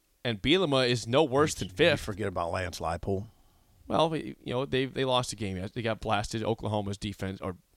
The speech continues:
Speaker 1: offense rolled them.
Speaker 2: Mm-hmm.
Speaker 1: Came back to life with Dylan Gabriel. Lance is still in that conversation, but with two straight losses, he's not
Speaker 2: Not as much.
Speaker 1: as high.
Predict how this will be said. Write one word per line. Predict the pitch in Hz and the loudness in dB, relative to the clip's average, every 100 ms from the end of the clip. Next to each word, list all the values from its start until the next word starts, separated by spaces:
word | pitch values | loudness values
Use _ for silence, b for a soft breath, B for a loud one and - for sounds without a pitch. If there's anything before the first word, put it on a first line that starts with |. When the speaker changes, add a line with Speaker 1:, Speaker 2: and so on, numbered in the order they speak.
| - | -4
Speaker 1:
offense | 104 104 98 92 | -2 -2 -4 -6
rolled | 92 87 80 | -4 -4 -6
them. | 98 | -10
Speaker 2:
Mm-hmm. | 127 82 82 85 - _ _ _ _ _ | -6 -4 -4 -8 -16 _ _ _ _ _
Speaker 1:
Came | - 98 | -6 -2
back | 95 98 | -2 -4
to | 104 | -6
life | 87 95 - | -4 -6 -6
with | - | -4
Dylan | 104 98 | -4 -4
Gabriel. | 95 90 87 110 135 _ _ | -8 -8 -6 -8 -10 _ _
Lance | - 214 165 | 2 2 2
is | 143 | 2
still | 185 | 6
in | 156 | 6
that | 135 - | 4 2
conversation, | 131 107 - 156 - | -2 -2 2 2 2
but | 110 | -6
with | 98 | -8
two | - 123 | -4 -4
straight | 113 101 | -2 0
losses, | 123 156 - 90 | 0 -2 -4 -6
he's | 101 95 | -6 -4
not | 95 87 - | -4 -6 -8
Speaker 2:
Not | 95 87 | -8 -6
as | 82 | -8
much. | 82 80 - - | -12 -14 -16 -8
Speaker 1:
as | 107 | -4
high. | 143 - - | -2 -2 -4